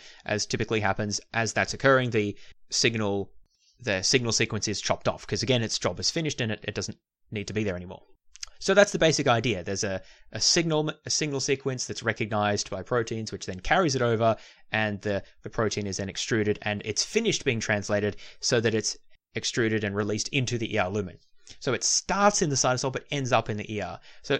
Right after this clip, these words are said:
unlike in the mitochondria, where it's translated fully and then it moves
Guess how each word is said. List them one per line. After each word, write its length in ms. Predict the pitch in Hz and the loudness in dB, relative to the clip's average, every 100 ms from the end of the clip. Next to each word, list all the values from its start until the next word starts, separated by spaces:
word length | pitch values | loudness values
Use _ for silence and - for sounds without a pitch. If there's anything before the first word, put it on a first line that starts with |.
| - | 0
unlike 480 | 135 175 208 180 170 | 2 4 6 6 4
in 60 | 139 | 2
the 80 | 123 | 2
mitochondria, 580 | 113 - 165 135 113 | 2 2 0 2 2
where 240 | 110 110 110 | 4 2 2
it's 200 | 110 - | 0 -4
translated 580 | - 123 110 117 107 101 | 0 0 2 2 2 -2
fully 400 | - 139 117 - | -2 -2 -2 -4
and 180 | 113 113 | -4 0
then 140 | 139 | 0
it 100 | 127 | 0
moves 460 | 113 107 101 - | 0 0 0 -4